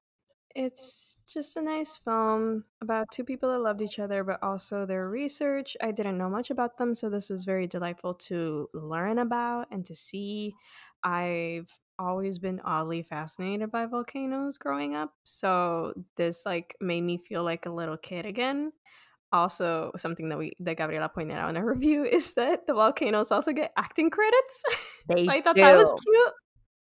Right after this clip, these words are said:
Speaker 2: It's incredible.
Speaker 1: So it's equal parts playful despite its tragic ending, because you know from the beginning that they unfortunately passed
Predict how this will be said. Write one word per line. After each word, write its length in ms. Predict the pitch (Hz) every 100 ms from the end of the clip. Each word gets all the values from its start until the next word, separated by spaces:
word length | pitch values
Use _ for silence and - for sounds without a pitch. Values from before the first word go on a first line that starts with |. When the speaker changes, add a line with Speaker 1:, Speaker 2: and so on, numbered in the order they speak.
| _ _
Speaker 2:
It's 140 | - 202
incredible. 960 | 175 - - 170 156 151 151 160 190 _ _ _ _ _ _
Speaker 1:
So 260 | - 262 247
it's 200 | 262 -
equal 360 | 269 262 302 302
parts 460 | - 285 269 262 - -
playful 760 | - 214 202 208 - 185 175 180
despite 1000 | 190 196 - - 202 196 190 190 180 - _ _ _ _
its 360 | 202 185 - -
tragic 540 | - 180 170 170 170
ending, 480 | 160 160 160 156 160
because 720 | 170 - 165 160 160 - - -
you 120 | 190
know 240 | 180 185
from 160 | 196 175
the 60 | 165
beginning 500 | 156 156 160 170 156
that 340 | 151 156 - - - _ -
they 120 | 180
unfortunately 720 | 180 180 - 170 - 180 175 175
passed 680 | - 220 220 180 180 -